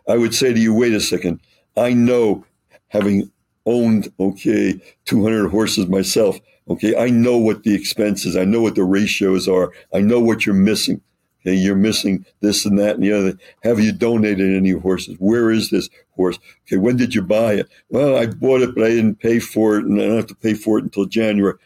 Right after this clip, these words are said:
Doesn't make any difference when you pay for it. It's, it's when you take a title and when you put it in use that, that's deductible." "Well, I bought a yearling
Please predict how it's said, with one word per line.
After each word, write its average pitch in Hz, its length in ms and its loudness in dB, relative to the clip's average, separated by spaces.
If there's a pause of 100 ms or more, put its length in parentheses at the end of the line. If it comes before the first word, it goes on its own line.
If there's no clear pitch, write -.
(140)
Doesn't 127 240 0
make 120 140 0
any 113 180 0
difference 110 380 -2
when 92 140 0
you 90 100 -2
pay 98 240 -2
for - 300 -4
it. - 40 -20 (240)
It's, - 160 -4
it's - 160 -2
when 101 180 0
you 95 120 2 (320)
take 117 180 -2
a 110 120 -2 (200)
title 110 400 0
and 98 140 2
when 95 100 0
you 95 100 0
put 110 200 -2
it 101 180 0
in 101 140 2
use 104 360 0 (340)
that, - 140 -4
that's - 200 -4
deductible." - 540 -6 (320)
"Well, 127 340 2
I 110 80 2
bought 123 280 0
a 120 60 2
yearling 120 640 2